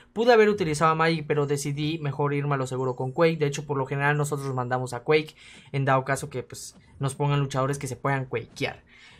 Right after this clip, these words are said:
Eh, porque se puede llegar a complicar este camino dos, a pesar de ser de los más fáciles según, pueden llegar a dar bajas los enemigos. Nos ha pasado que incluso nosotros damos bajas en estos nodos,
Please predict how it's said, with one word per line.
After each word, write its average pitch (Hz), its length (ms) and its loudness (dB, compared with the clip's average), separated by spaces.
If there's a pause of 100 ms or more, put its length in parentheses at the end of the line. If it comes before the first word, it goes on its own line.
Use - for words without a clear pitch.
(140)
Eh, 127 600 2
porque 202 640 0
se 160 160 -6
puede 196 260 -2
llegar 160 220 2
a 147 60 0
complicar 135 420 -4
este 135 160 -6
camino 123 320 -6
dos, 160 220 0
a 151 100 -2
pesar 170 300 0
de 165 80 0
ser 165 260 -2
de 156 160 0
los 139 260 0
más 151 480 2 (140)
fáciles 151 580 2
según, 147 420 -4 (420)
pueden 175 500 4 (160)
llegar 127 520 -4
a 139 120 2
dar 135 220 2
bajas 127 280 0
los 117 140 -8
enemigos. 135 420 0
Nos 143 180 0
ha 143 120 0
pasado 143 380 2
que 131 80 -6
incluso 190 420 -6
nosotros 147 400 -2
damos 135 280 -2
bajas 131 280 -2
en 123 100 -6
estos 120 260 -8
nodos, 143 340 -2